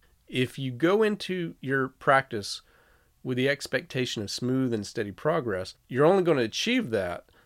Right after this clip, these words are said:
if the new music is way too easy for you. In, in other words, smooth and steady progress is actually an indication that you're playing the wrong music.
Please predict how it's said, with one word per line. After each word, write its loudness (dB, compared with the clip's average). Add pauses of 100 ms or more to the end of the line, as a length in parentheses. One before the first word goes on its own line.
(140)
if -4
the -8
new 2
music 0
is -4
way 4
too -4
easy -4
for -8
you. -14 (840)
In, 2
in 4
other 4
words, 2
smooth 0
and 0
steady -4
progress 0 (300)
is -2
actually 0
an -2
indication -2
that -6
you're -4
playing -2
the 0
wrong 4
music. -6